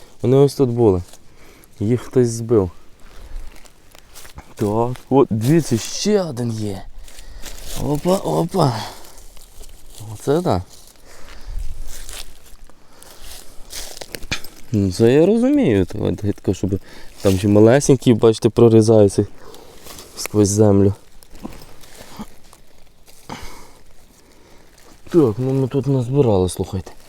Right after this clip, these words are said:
Одне місце. Я думаю, що якщо трошечки глибнути ще, можемо ще щось знайти. А ну давайте, іду я глибну трошки.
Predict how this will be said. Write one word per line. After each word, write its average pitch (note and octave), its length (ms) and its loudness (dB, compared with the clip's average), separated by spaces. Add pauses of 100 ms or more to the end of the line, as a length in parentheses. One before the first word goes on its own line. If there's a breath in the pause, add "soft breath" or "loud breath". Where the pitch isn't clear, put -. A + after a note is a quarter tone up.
(600 loud breath)
Одне A#2 240 -2
місце. G2+ 460 0 (1300 loud breath)
Я A#2 180 2
думаю, B2+ 300 6
що C3 140 2
якщо B2 240 4 (760 loud breath)
трошечки C#3 540 4
глибнути C#3+ 560 4
ще, G3 200 4 (1300 loud breath)
можемо A#2 400 6
ще B3+ 200 4
щось A3 200 2
знайти. C#3 400 4 (960 loud breath)
А A2+ 60 0
ну G#2 220 4
давайте, F#2+ 460 0 (220 loud breath)
іду G#2 220 0
я F#2 120 4
глибну F#2 540 -2
трошки. - 360 -12